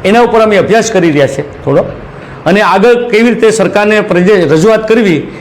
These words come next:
એ વિચારી રહ્યા છે. તો તમારી ભાગીદારી અમારી સાથે જોડાય, તમારા વિચારો, તમારી સમસ્યા અમને મળે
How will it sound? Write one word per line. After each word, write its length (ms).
એ 100
વિચારી 420
રહ્યા 200
છે. 200
તો 80
તમારી 340
ભાગીદારી 540
અમારી 240
સાથે 240
જોડાય, 460
તમારા 240
વિચારો, 420
તમારી 280
સમસ્યા 460
અમને 260
મળે 500